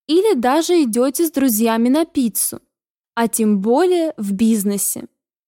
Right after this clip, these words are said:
Много встреч сейчас проходит в ресторане.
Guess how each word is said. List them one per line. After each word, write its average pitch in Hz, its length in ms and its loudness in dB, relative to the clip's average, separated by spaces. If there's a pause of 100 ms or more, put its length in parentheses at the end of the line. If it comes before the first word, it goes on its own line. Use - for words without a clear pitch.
(220)
Много 240 460 4
встреч 294 500 -2
сейчас 226 680 -4
проходит 269 600 -2
в 294 60 -4
ресторане. 233 760 -2